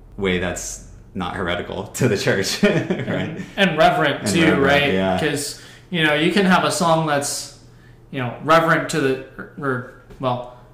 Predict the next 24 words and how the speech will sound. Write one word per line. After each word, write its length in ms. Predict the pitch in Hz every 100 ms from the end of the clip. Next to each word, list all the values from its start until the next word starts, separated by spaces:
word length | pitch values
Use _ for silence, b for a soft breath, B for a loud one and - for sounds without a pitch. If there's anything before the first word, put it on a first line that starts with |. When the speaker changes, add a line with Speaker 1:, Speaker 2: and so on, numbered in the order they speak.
| -
Speaker 2:
not 260 | 175 180 139
heretical, 580 | 151 170 - 139 135
but 160 | 127 135
also 300 | 143 143 139
be, 520 | 131 131 131 127 - - - - - - -
um, 300 | 127 123 123
not 240 | 127 135 139
really 380 | 139 131 127 - - - - - -
reverent 520 | 147 147 143 131 -
to 80 | 143
the 120 | 123
time, 500 | - 147 127 120 117
right? 280 | 131 127 131
For 100 | 151
instance, 480 | 143 139 139 135 131
if, 120 | 92 85
Speaker 1:
Mm-hmm. 80 | 87 85 B B B B B - -
Speaker 2:
you 140 | 151 135
know, 280 | 131 127 131
you 160 | 156
play 380 | - 156 151 151
s-, 320 | 147 - -
something 480 | - 165 143 151 143
like, 520 | 135 135 135 131 -